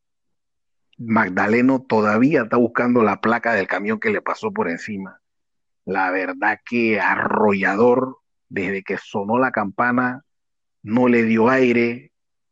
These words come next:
La verdad que tiene un estilo bastante agresivo este señor Isaac Cruz,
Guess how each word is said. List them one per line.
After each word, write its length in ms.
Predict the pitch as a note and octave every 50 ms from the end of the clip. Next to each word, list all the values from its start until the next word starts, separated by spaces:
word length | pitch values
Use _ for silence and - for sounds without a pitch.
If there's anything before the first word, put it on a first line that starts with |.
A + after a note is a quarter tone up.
| _ _ _ -
La 120 | - -
verdad 300 | - - G2 G#2+ A#2 A2
que 100 | A2 A2+
tiene 240 | A2 - A#2 A#2+ B2
un 120 | A#2+ A#2+
estilo 480 | A#2 A2+ _ _ - B2+ A#2+ A#2+ A#2 G#2+
bastante 720 | F2+ E2+ - - - - _ - C3+ C#3 C3 A#2 - A#2+ A#2
agresivo 540 | A2 G2 F#2 F#2 - - B2+ B2 A#2 A2
este 200 | A2 - - A#2+
señor 400 | - - - E2+ F#2+ G#2 G#2+ A2
Isaac 360 | G#2+ G#2 - - - G2+ F#2+ F2
Cruz, 500 | - A#2+ C3 D3 D#3 - - - - _